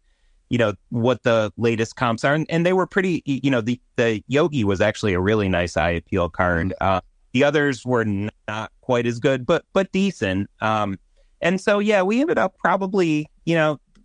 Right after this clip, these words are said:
Speaker 1: we made a, a reasonable offer, I'd say kinda blended about seventy-five percent of comps, and he thought that was fair, and he accepted it, and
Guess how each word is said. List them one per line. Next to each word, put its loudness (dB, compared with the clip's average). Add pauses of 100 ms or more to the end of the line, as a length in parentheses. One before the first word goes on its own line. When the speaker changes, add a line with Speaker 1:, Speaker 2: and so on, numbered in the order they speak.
(100)
Speaker 1:
we 0
made 2
a, 0
a 0 (320)
reasonable 2
offer, 2
I'd 0
say -2 (100)
kinda 0
blended 0
about 0
seventy-five 0
percent 0
of -4
comps, -2
and 0
he -2
thought 0
that 2
was -6
fair, 0
and -2
he 0
accepted -2
it, 0
and -2